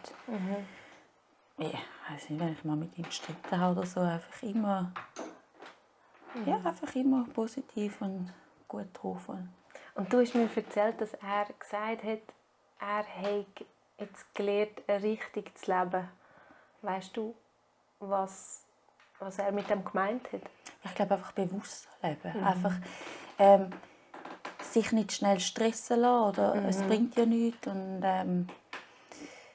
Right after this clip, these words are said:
Speaker 2: ja, ich glaube, das ist wirklich ein positiver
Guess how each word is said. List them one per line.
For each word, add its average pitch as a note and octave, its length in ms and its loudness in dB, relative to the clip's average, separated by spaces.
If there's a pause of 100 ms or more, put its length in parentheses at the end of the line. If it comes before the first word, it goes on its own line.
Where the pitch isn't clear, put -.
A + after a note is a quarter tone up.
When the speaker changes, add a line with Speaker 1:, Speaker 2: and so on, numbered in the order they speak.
(520)
Speaker 2:
ja, A3 400 6 (260)
ich G3+ 200 -4
glaube, A3+ 240 12 (520)
das C4 180 6
ist A#3+ 160 2
wirklich C#4+ 320 2
ein A#3+ 100 6 (220)
positiver A#3 1120 4